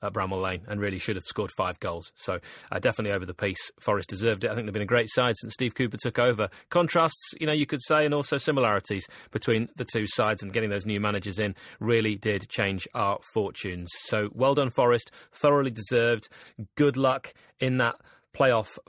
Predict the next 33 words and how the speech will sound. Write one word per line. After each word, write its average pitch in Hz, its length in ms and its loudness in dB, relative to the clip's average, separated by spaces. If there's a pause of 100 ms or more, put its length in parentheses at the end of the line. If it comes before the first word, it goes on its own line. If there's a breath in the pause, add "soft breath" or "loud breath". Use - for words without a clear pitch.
(120)
final. 117 320 4
Huddersfield, 117 540 2
we've - 160 -2
played 113 200 0
them 120 180 2
in 110 60 0
a 104 60 -2
playoff 110 240 2
final. 107 420 0
Never 113 300 2
easy, 117 320 2
but 120 140 2
I 120 60 2
hope 143 120 2
you 147 60 0
have 120 80 0
a 120 40 -2
great 135 280 2
day. 139 160 6
Hope 143 100 4
the 143 80 2
weather's 151 260 2
kind 156 340 4
to 165 120 0
you 156 440 2
as 131 160 -2
well. 151 140 6
It 147 40 4
makes 147 180 -2
a 131 40 -2
huge 135 200 2
<laughs> - 0 -
difference. - 500 -2